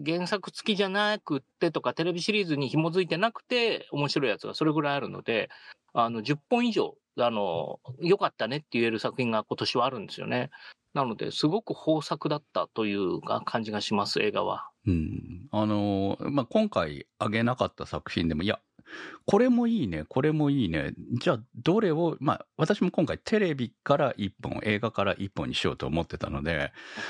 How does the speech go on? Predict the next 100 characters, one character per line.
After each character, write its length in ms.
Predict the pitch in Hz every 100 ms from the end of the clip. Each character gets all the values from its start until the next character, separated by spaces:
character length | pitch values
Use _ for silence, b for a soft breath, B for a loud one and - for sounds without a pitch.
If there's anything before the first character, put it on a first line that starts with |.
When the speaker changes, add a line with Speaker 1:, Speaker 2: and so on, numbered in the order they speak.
| B B -
Speaker 2:
だ 100 | 95
か 120 | 85
ら、 180 | 71 -
い 60 | 147
や、 80 |
こ 200 | - -
れ 80 | 233
入 180 | 208 190
れ 100 | 196
た 80 | 160
ら 100 | 87
映 120 | 139
画 100 | 147
二 80 | 160
本 160 | 120
に 60 | 82
な 100 | 87
っ 20 |
ち 120 | -
ゃ 40 | 76
う 40 |
じ 80 | -
ゃ 40 |
ん、 60 | -
み 80 | 113
た 120 | 92
い 40 |
な、 80 | 82
そ 160 | - 143
ん 100 | 165
な 280 | 156 151 131
感 220 | 143 131
じ 80 | 131
に 100 | 123
な 120 | 131
っ 40 |
て 80 | -
た 60 | - _ -
の 60 | 87
で、 140 | 71
Speaker 1:
は 260 | 71 67 -
い。 180 | - _ B B B B -
Speaker 2:
そ 400 | 78 69 62 69
う。 20 |
だ 100 | 92
か 100 | -
ら、 60 | 76
い 40 | 76 -
や、 180 | 90 80
今 100 | -
年 240 | 107 117 131
は 80 | 131
本 160 | 131
当 80 | 127
幸 360 | - 127 143 156
せ 160 | 143
な、 180 | 143 -
ア 60 | 131
ニ 120 | 160
メ 100 | 170
フ 140 | 208
ァ 40 | 170
ン 20 |
と 80 | 107
し 40 |
て 80 | -
は 40 |
幸 340 | - 101 104 123
せ 120 | 123
な 280 | 120 117 117
一 180 | 120 135
年 160 | 139
間 180 | 143 82
だ 100 | 76
っ 40 | 78
た 120 | 73
ん 60 | 71
じ 60 |
ゃ 60 | 73
な 160 | 82 80
い 40 |
の 120 | 65
か 140 | 67 71
な 160 | 69
と、 160 | 73 - - _
テ 100 | -
レ 80 | 85
ビ 80 | -
シ 120 | 101
リ 100 | 104
ー 40 |
ズ 80 | 92
の 100 | 73
面 140 | 76 80
白 200 | 82 78
さ 120 | 69
も 120 | 69
含 200 | - 76
め 100 | 60
て 240 | - -